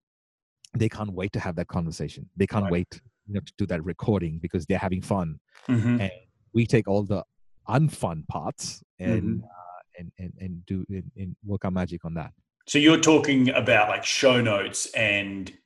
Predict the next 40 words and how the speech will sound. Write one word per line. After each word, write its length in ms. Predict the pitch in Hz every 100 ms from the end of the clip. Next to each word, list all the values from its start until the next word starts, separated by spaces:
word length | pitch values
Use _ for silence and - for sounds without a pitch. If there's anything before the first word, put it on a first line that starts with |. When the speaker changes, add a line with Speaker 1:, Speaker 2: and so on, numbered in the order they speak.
| -
Speaker 2:
Instagram 800 | 139 120 127 113 107 98 95 92
messages 640 | - 113 110 110 107 101 101
and 180 | 98 95
YouTube 680 | 147 143 - 135 120 95 - _
videos 540 | - 123 110 107 101 95
and 80 | 104
all 140 | 135
that 160 | 123 -
sort 140 | 113
of 60 | 107
good 120 | 117
stuff. 640 | - - - - - - - -
Uh, 440 | 117 107 95 95 - - - -
because 360 | 160 165 165 165
I 180 | - 208
know 240 | 214 160
in 140 | 139 131
myself, 580 | 117 107 156 139 117
and 300 | 123 110 107
this 140 | 127 120
has 80 | 120
been 180 | 117 107
a 60 |
very, 460 | 90 110 101 95 95 -
you 100 | 104
know, 120 | 101 -
oh, 100 | 120
uh, 160 | - 110 - 107 113
oh 60 |
my 180 | 110 90
gosh, 400 | 110 107 - -
again, 360 | 107 107 101 92
being 200 | 107 95
a 60 | 92 - -
eng-, 100 | 107
structural 580 | 90 95 - 127 110 117
engineer, 300 | 104 92 101
I 40 | 85
didn't 140 | 90
have 100 | -